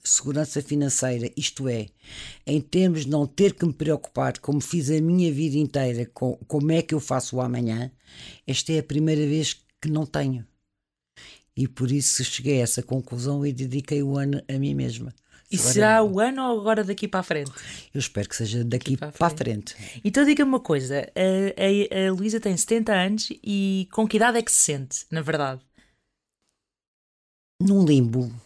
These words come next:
Speaker 1: sabes?
Speaker 2: Sim.
Speaker 1: Parece-me, eh, olha, se eu pensar em relação à, à sociedade, que é em termos da, da política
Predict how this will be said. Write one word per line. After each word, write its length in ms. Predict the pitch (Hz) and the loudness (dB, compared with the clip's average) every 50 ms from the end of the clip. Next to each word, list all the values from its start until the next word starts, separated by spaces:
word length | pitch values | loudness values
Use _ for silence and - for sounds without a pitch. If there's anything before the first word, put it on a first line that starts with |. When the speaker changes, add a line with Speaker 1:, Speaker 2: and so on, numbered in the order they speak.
| _ _ _ _ _ _ _ _ _ _ _ _ _ _ _ _ _ _ _ _ _ - | _ _ _ _ _ _ _ _ _ _ _ _ _ _ _ _ _ _ _ _ _ -6
Speaker 1:
sabes? 560 | - - - 101 95 104 107 - - - - - | -2 0 0 0 0 -2 -4 -6 -8 -10 -12 -12
Speaker 2:
Sim. 420 | - - - 165 156 156 151 151 - _ _ _ _ _ _ _ _ - - - - - _ | -10 -6 -6 -4 -4 -4 -6 -8 -10 _ _ _ _ _ _ _ _ -20 -20 -20 -20 -14 _
Speaker 1:
Parece-me, 520 | - 202 196 208 208 - - - 180 190 180 | 0 4 4 6 6 4 4 2 2 0 2
eh, 340 | - 147 175 165 156 147 131 113 - - - _ _ _ _ _ _ _ - | 2 2 2 2 2 2 0 -2 -4 -10 -18 _ _ _ _ _ _ _ 0
olha, 220 | 127 113 92 - - - _ _ - - - - - - | 0 0 0 -2 -6 -16 _ _ -20 -20 -18 -18 -18 -10
se 140 | - - - | -6 -2 -2
eu 40 | 220 | 0
pensar 360 | - 208 208 190 - 208 190 | 2 2 2 4 4 4 4
em 100 | 185 180 | 4 2
relação 500 | 165 - 160 160 - 156 135 131 127 - - | 2 0 0 0 0 0 0 0 0 -2 -4
à, 500 | - - 127 120 123 120 117 113 104 - _ _ _ _ _ _ _ _ _ _ _ _ _ _ _ _ _ _ _ _ _ - - - | -6 -4 -2 -2 -2 -2 -2 -4 -6 -10 _ _ _ _ _ _ _ _ _ _ _ _ _ _ _ _ _ _ _ _ _ -20 -12 -6
à 100 | - 120 | -2 0
sociedade, 600 | 123 - - - 131 110 92 82 76 - - - - - - - - - - _ _ _ _ _ _ _ _ _ _ _ - - - - - - - - _ - | 2 2 2 2 2 0 -2 -6 -10 -10 -14 -14 -16 -18 -20 -20 -20 -20 -20 _ _ _ _ _ _ _ _ _ _ _ -20 -20 -20 -20 -20 -20 -20 -20 _ -2
que 100 | - 147 | 2 2
é 40 | |
em 100 | 147 143 | 4 4
termos 300 | 131 - 151 143 131 107 | 2 2 2 2 2 2
da, 180 | 98 117 143 143 | 2 2 2 2
da 160 | - 131 143 | 2 0 -2
política 800 | - - 127 127 120 - - 107 95 - - 95 101 104 98 95 | -4 -2 -2 -2 -2 -2 -4 -8 -10 -8 -8 -8 -8 -8 -12 -16